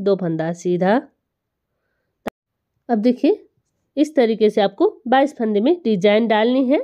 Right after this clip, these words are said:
दो सीधी दो उल्टी बिनते हुए। अब देखिए, यहाँ से यहाँ तक बाईस फंदे, एक, दो, तीन, चार, पाँच, छः, सात, आठ, नौ,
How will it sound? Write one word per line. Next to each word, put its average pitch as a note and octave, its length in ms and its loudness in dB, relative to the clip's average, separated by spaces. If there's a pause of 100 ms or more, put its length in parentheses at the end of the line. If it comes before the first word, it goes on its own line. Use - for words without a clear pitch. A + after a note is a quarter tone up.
दो A3+ 140 2
सीधी G#3 260 -4
दो F#3 160 2
उल्टी F#3 220 0
बिनते E3+ 300 -4
हुए। D#3+ 180 -8
अब F#3 120 -8
देखिए, G3+ 240 -2
यहाँ G3 240 2
से A3 140 -2
यहाँ F#3+ 200 0
तक A3 120 0
बाईस F#3 260 0
फंदे, F3 320 0
एक, G#3 120 0
दो, G3 300 4
तीन, G3+ 440 0
चार, G3 360 0 (120)
पाँच, G3 440 -2
छः, F#3+ 240 0 (380)
सात, F#3+ 340 0 (180)
आठ, G3 340 -2
नौ, F3+ 320 2